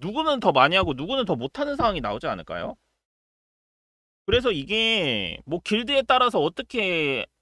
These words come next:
뭐 좀 해야 될지는 봐야겠지만, 각 주에 그 인원이 있다면 세 명씩 팀을 꾸려서 이제 여기 있는 사람들끼리만 공유하는 거지.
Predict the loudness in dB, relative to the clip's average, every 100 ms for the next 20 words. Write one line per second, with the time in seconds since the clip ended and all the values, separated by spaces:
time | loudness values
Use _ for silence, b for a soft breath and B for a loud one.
0 | _ -6 -4 -2 -4 -6 -6 -6 -4 -2
1 | -2 0 -2 -4 -4 -2 -2 -2 -4 -4
2 | 0 0 0 -6 -6 -4 -2 -4 -2 2
3 | 2 _ -4 2 2 2 -4 0 0 0
4 | 2 2 4 0 0 -2 0 -2 -4 -10
5 | -6 -4 -6 2 2 2 0 2 0 -2
6 | -6 -12 _ _ _ _ _ _ -6 -4
7 | -2 -4 -6 -12 _ _ _ _ _ _
8 | 6 6 6 -2 -2 4 4 4 0 -2
9 | 0 -2 -4 -2 -4 -4 -10 -14